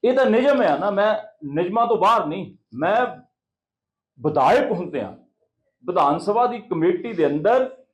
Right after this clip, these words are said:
ਹੁਸਨ ਲਾਲ ਜੀ ਸਾਡੇ ਰੋਡ ਸੈਕਟਰੀ ਹੁੰਦੇ ਸੀਗੇ, transport and road ਉਹਨਾਂ ਕੋਲੇ ਸੀਗਾ, ਤਾਂ ਐਨ ਐਚ ਏ ਆਈ ਦੇ ਅਧਿਕਾਰੀ ਬੁਲਾਏ। ਅੱਜ ਵੀ ਇਹ ਗੱਲ ਮੈਂ ਤੁਹਾਡੇ ਨਾਲ ਕਰ ਰਿਹਾ, ਰਿਕਾਰਡ ਤੇ ਹੈਗੀ ਆ ਵਿਧਾਨ ਸਭਾ ਦੇ ਅੰਦਰ, ਤੇ ਉੱਥੇ ਉਹ ਇਹ ਗੱਲ ਮੰਨ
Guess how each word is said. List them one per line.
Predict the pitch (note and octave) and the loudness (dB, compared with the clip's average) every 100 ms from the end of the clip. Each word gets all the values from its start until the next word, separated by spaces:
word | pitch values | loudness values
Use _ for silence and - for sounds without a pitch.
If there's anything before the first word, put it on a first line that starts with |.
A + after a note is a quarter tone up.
| _ _ _ | _ _ _
ਹੁਸਨ | E3 F3 B3+ | -6 -2 2
ਲਾਲ | B3 A#3 A3+ | 4 4 2
ਜੀ | A3+ | -2
ਸਾਡੇ | F#3 F#3 F#3 E3+ G3+ - - _ _ _ | -4 -2 0 0 -2 -6 -16 _ _ _
ਰੋਡ | C3+ E3+ F#3 | 0 2 2
ਸੈਕਟਰੀ | G3+ - E3 E3 | 0 -2 0 -2
ਹੁੰਦੇ | B2+ G#2+ G#2 | -2 -6 -10
ਸੀਗੇ, | B2 C3 | -10 -6
transport | C#3 C#3+ C#3+ D3 C#3+ C#3+ | -2 -2 0 -4 -2 -2
and | C3+ | -2
road | B2 C3+ C#3 | 0 2 2
ਉਹਨਾਂ | D#3+ E3+ | 2 2
ਕੋਲੇ | C#3+ B2+ | 2 0
ਸੀਗਾ, | A2+ A#2+ C3 G2+ F#2 - _ _ _ _ _ | -2 -2 0 0 -4 -16 _ _ _ _ _
ਤਾਂ | A3 A3 - | -2 -2 -2
ਐਨ | F#3+ G#3 G#3 | 0 2 2
ਐਚ | G#3 G#3 | 2 2
ਏ | G3 | 2
ਆਈ | G3 | 2
ਦੇ | G3 | 2
ਅਧਿਕਾਰੀ | G3 F#3 F3+ D3+ F#3 | 0 0 2 2 0
ਬੁਲਾਏ। | E3 F#3+ A3 - E3+ | 0 0 2 0 0
ਅੱਜ | - G3+ | 0 -4
ਵੀ | F#3+ G#3 | -6 0
ਇਹ | G3+ G3 | 0 2
ਗੱਲ | C#3+ E3+ F3+ D#3+ F3 | 2 2 2 0 0
ਮੈਂ | E3 E3 | 0 -2
ਤੁਹਾਡੇ | - C#3 D3 E3+ | -2 -2 0 0
ਨਾਲ | E3 | 0
ਕਰ | D#3+ D#3 | 0 -2
ਰਿਹਾ, | F3 G3+ | 0 -2
ਰਿਕਾਰਡ | - - E3 F3 F3 | -2 -2 2 2 2
ਤੇ | G#3 G#3 | -2 -2
ਹੈਗੀ | G3 G3+ | 0 -2
ਆ | |
ਵਿਧਾਨ | G3 G3 E3 | -2 -2 -2
ਸਭਾ | D3+ E3+ F#3 | -2 -2 -2
ਦੇ | F#3 | -2
ਅੰਦਰ, | F3+ F#3 E3+ - _ _ _ _ _ _ _ _ _ | -4 -2 -4 -4 _ _ _ _ _ _ _ _ _
ਤੇ | A#3+ | 2
ਉੱਥੇ | B3+ B3+ C#4+ C#4 - | 2 2 2 2 2
ਉਹ | A3+ C4 C4 - - - | 2 4 2 -2 -10 -6
ਇਹ | A#3 C4 | -4 -2
ਗੱਲ | G3+ G#3 F3+ | -2 -2 -2
ਮੰਨ | C3 E3 A#3+ | -2 -2 0